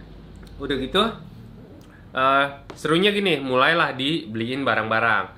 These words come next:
Dibeliin barang-barang yang notabene adalah barang second, used part,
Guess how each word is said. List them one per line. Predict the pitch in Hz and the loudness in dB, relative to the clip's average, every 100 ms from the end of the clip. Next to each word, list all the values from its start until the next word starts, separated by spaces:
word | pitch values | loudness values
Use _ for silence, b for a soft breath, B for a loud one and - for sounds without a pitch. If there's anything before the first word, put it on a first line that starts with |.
| B B B | B B B
Dibeliin | - 110 104 107 131 127 | -10 -8 -8 -6 -4 0
barang-barang | 104 104 107 104 135 | 0 0 -2 0 0
yang | 143 123 123 | 0 0 0
notabene | 117 120 117 131 156 | 0 0 0 0 0
adalah | 120 117 139 | 0 0 0
barang | 107 101 127 151 | 0 0 -2 -4
second, | - 120 - 127 117 98 - - - - - - - - | -8 -8 -6 -6 -6 -8 -12 -12 -12 -12 -12 -14 -16 -12
used | 117 135 127 - - | -4 -4 -4 -6 0
part, | 123 127 | 2 2